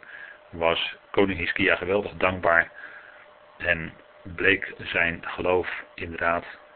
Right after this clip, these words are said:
niet beschaamd gemaakt. Want, eh, dat is ook wat Jesaja zegt, hè. "Al wie op hem zijn geloof bouwt, zal niet te schande worden, zal niet beschaamd uitkomen."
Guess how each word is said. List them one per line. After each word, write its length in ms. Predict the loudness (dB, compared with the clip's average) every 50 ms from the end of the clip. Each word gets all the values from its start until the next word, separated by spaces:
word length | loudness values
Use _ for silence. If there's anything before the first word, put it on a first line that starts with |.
| -20 -20 -20 -20 -20 -20 -20 -20 -20 -14 -6 -4
niet 240 | -4 -4 -4 -6
beschaamd 680 | -8 -4 0 0 4 6 6 6 4 2 -4 -8 -14 -14 -18 -20 -20 -14
gemaakt. 600 | -6 -4 -2 0 2 4 4 2 2 0 -4 -14 -16 -16 -20 -20 -18 -14
Want, 520 | -10 -4 -2 -2 -2 -2 -6 -10 -4 0
eh, 80 | 2 2 2 0 0
dat 180 | 0 -2 -2 0
is 100 | 2 2
ook 180 | 2 2 2
wat 180 | -2 -6 -4 -4
Jesaja 460 | -6 -2 0 2 2 2 2 2 0
zegt, 280 | 0 0 0 0 0 0
hè. 160 | 0 -2 -2 -4 -10 -12 -12 -10 -10 -12 -12 -14 -12 -2
"Al 160 | 0 0 2
wie 160 | 4 2 2 2
op 100 | 2 0
hem 180 | 0 0 2
zijn 220 | 2 2 2 0 0
geloof 320 | -2 2 2 2 2 2
bouwt, 300 | 2 0 0 0 -2 -4
zal 180 | -4 -4 -4 -2
niet 300 | -2 -6 -6 -8 -12 -6
te 120 | 0 2
schande 340 | 2 6 6 4 6 4 0
worden, 260 | 0 -2 -4 -4 -4
zal 140 | -4 -4 -4
niet 180 | -2 -4 -6 -2
beschaamd 460 | 2 2 2 4 4 0 0 0 2
uitkomen." 560 | 2 2 2 2 2 2 2 2 0 -2 -8